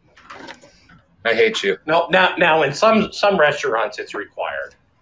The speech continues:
Speaker 2: so
Speaker 1: Okay.
Speaker 2: that's a lie. But like at Walmart, no, they don't care.
Speaker 1: Wow, I like that here.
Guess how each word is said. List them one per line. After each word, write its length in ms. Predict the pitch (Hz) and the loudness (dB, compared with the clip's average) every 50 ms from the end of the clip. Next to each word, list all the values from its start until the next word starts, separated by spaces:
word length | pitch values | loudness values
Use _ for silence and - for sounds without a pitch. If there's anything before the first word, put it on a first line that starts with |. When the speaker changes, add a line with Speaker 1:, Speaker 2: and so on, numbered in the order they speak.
| _ _ | _ _
Speaker 2:
so 260 | _ - 95 90 87 87 - - 120 - | _ -4 -2 0 0 -2 -4 -6 -8 -8
Speaker 1:
Okay. 200 | - - 95 80 - - | -6 -4 -4 -4 -4 -2
Speaker 2:
that's 180 | 123 123 123 - | -4 -4 0 0
a 60 | 120 | 2
lie. 400 | 117 104 92 85 78 78 78 - - | 2 4 4 2 2 0 -2 -2 0
But 300 | 85 82 82 82 - _ _ _ _ _ _ _ _ _ _ - _ _ - | 0 0 0 0 -2 _ _ _ _ _ _ _ _ _ _ -20 _ _ -2
like 300 | 110 101 101 98 - - | 0 0 0 0 -2 -2
at 180 | 107 - - | -2 -2 0
Walmart, 540 | - 127 131 139 139 127 131 147 135 135 131 - _ _ | 2 2 2 4 4 4 4 4 2 2 -2 -4 _ _
no, 460 | 92 95 87 87 87 90 95 - - _ _ _ - | -8 -4 -4 -2 0 -2 -2 -4 -6 _ _ _ -10
they 80 | 110 101 | -6 -6
don't 180 | 95 87 - | -6 -6 -6
care. 360 | - - 80 80 82 80 - - _ _ _ _ _ _ _ _ _ _ _ _ _ _ _ _ _ _ - | -6 -4 -4 -2 -2 -4 -6 -10 _ _ _ _ _ _ _ _ _ _ _ _ _ _ _ _ _ _ -2
Speaker 1:
Wow, 560 | 92 92 95 110 135 156 156 123 95 90 87 - _ _ _ _ _ _ _ _ _ _ _ _ _ _ _ _ - | 2 2 4 4 4 4 4 2 0 -2 -4 -8 _ _ _ _ _ _ _ _ _ _ _ _ _ _ _ _ 0
I 160 | 98 110 131 | 2 2 4
like 260 | 143 147 156 160 156 | 4 4 2 2 2
that 300 | 160 190 202 202 208 208 | 4 4 4 6 4 4
here. 500 | 196 254 285 302 262 233 226 233 214 208 | 2 2 4 4 6 6 6 4 4 2